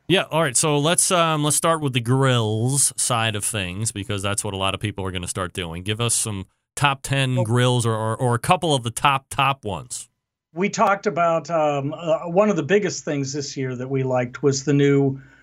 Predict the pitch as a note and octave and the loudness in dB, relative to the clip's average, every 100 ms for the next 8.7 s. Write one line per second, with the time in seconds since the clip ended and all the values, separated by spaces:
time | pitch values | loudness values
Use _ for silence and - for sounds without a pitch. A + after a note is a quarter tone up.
0 | _ - F#3 D#3 C#3 F3 E3+ C#3 C3+ D#3 | _ 2 4 4 2 0 2 0 2 0
1 | D#3+ D3+ C#3 D#3 D3 E3 C#3 - C#3 - | 4 2 4 0 2 0 0 0 0 4
2 | D#3+ C#3+ E3 D#3+ D3 D#3+ E3+ F3+ G#2+ F#2+ | 4 4 4 2 4 4 4 4 2 0
3 | - _ - C#3+ C#3 - E3 C#3+ E3 C#3 | -6 _ 0 2 2 2 0 2 2 4
4 | D3+ D3+ - D#3 C#3 C3+ C3+ C3 B2 - | 2 2 -2 0 0 2 0 0 -2 0
5 | C3 D#3+ - - - _ - D3+ D3+ D3 | 0 0 -4 -20 -20 _ 0 2 4 4
6 | C#3+ C#3 C3+ C3+ - D#3 D3 - E3 - | 4 2 2 -2 -4 -2 0 0 -2 0
7 | D#3+ D#3+ F3 E3+ G3+ F3 E3+ - E3+ D3+ | 4 4 2 4 4 2 -2 0 2 2
8 | E3 D#3+ D#3 D#3 D3+ D3 C#3+ | 0 2 2 4 4 2 -2